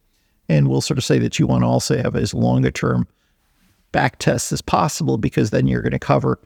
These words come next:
a lot more environments. At the same time is, is that if you cover more environments, then you could sort of say that your profit score could be driven by periods that may not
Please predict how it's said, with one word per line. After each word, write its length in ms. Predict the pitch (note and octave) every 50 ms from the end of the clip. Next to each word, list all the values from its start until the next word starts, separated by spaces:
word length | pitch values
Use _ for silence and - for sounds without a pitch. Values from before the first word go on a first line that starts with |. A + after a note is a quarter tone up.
| _ _ _ _ _ _
a 60 | C3+
lot 240 | B2 A#2+ C#3 - -
more 260 | C3+ C3 C3+ C3 B2+
environments. 1000 | - C#3+ C3 A2 G#2 F#2 - B2+ C3+ C#3 C3+ C3+ C3 - - - - - - - - _ _ _ _ _ _ _ _ _ _ _ _ _ _ _ -
At 100 | - -
the 60 | A#2
same 300 | - - D#3+ D3+ C#3+ B2
time 360 | - - D3+ D#3 D#3 D3 C#3
is, 160 | C3 B2 -
is 140 | C#3+ C3 A2
that 180 | - - - -
if 320 | - - - C3+ - - -
you 220 | - - B1+ - - _ _ _ _ _ _ _ -
cover 300 | - F3 E3 C#3+ C#3+ C3+
more 300 | B2+ C#3 C#3 C#3 C#3 C3+
environments, 920 | B2+ A#2 - - C#3+ C#3+ D#3+ D#3 C#3+ B2 A#2+ - - - - - - - - _ _ _ _ _ _
then 400 | - D3 C#3+ C3+ C3+ C3 B2+ - -
you 260 | - - D#3 C#3 B2+
could 160 | - - B2+
sort 160 | - - -
of 80 | C3 -
say 180 | - - C#3 C3+
that 240 | C3 C3 - -
your 100 | - -
profit 480 | - - - - - - C3 - D3+ -
score 300 | - - - - D3+ D3
could 260 | - - D#3+ C#3+ B2+
be 160 | - D3+ B2+
driven 580 | A#2 F#2+ - - C#2+ D2 C#2 C2 C2 - B1 -
by 200 | - - - -
periods 560 | - - - D3+ C#3+ C#3 C3 C3 - G2+ -
that 180 | - - - - _ _ _ _ _ _ _ _ -
may 340 | B2 B2+ B2+ B2+ C#3 C#3 C#3
not 320 | C3+ C3 B2+ C3 B2 -